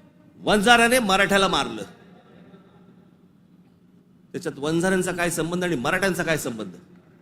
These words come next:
कशात गुंतून पडतोय आपण? पण तुम्हाला गुंतवलं जातंय,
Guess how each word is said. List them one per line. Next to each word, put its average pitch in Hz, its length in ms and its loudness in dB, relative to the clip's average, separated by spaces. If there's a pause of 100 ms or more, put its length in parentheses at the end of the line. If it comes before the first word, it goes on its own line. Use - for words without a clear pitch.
(2500)
कशात 196 220 4
गुंतून 277 400 0
पडतोय 262 260 4
आपण? 175 260 0 (2250)
पण 247 140 2
तुम्हाला 302 240 6
गुंतवलं 262 540 4
जातंय, 208 760 4